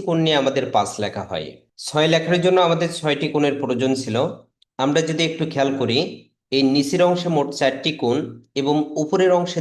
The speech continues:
দুটি কোণ, এই ছয়টি কোণ নিয়ে আমাদের ছয় লেখা হতো। এর পরবর্তী সংখ্যাটি হলো সাত। সাত লেখার জন্য আমাদের সাতটি কোণের প্রয়োজন ছিল। আমরা যদি একটু সহজভাবে খেয়াল করি, তাহলে দেখতে পাই বাম পাশে চারটি কোণ আছে এবং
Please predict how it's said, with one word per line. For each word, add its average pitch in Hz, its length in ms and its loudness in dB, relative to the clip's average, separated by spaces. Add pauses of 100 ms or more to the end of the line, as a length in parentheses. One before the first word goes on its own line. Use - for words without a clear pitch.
দুটি 127 300 -2
কোণ, 92 120 -2 (340)
এই 143 160 0
ছয়টি 165 280 2 (100)
কোণ 156 120 0 (120)
নিয়ে 180 200 2
আমাদের 151 240 2 (100)
ছয় 127 280 2
লেখা 110 260 0
হতো। 95 220 -6 (880)
এর 151 100 2 (100)
পরবর্তী 175 380 2 (100)
সংখ্যাটি 160 400 0
হলো 135 180 2 (120)
সাত। 120 260 2 (500)
সাত 156 280 0 (100)
লেখার 190 300 -2
জন্য 185 200 2
আমাদের 165 260 2
সাতটি 151 380 0
কোণের 135 280 2
প্রয়োজন 110 380 -2
ছিল। 90 140 -6 (640)
আমরা 151 300 2
যদি 175 200 2
একটু 170 140 -6 (100)
সহজভাবে 139 540 0
খেয়াল 135 260 2
করি, 127 180 2 (540)
তাহলে 127 240 2 (100)
দেখতে 131 280 0
পাই 180 120 4 (120)
বাম 123 220 4
পাশে 156 220 -2 (100)
চারটি 156 300 -2 (100)
কোণ 117 120 2 (100)
আছে 87 200 -8 (540)
এবং 143 180 2